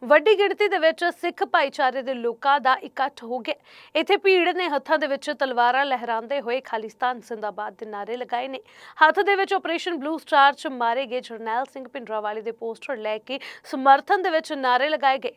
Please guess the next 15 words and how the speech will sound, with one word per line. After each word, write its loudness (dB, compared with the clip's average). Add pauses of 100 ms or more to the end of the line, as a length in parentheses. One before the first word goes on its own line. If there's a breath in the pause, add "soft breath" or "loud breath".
ਤਾਂ -8
ਦੱਸ 0
ਦਈਏ -6
ਕਿ -8
ਪੰਜਾਬ -6
ਦੇ -10
ਵਿੱਚ -12
ਦੋ -10
ਦਿਨ -12
ਪਹਿਲਾਂ -6
ਆਏ -8
ਲੋਕ -10
ਸਭਾ -12
ਚੋਣਾਂ -10
ਦੇ -10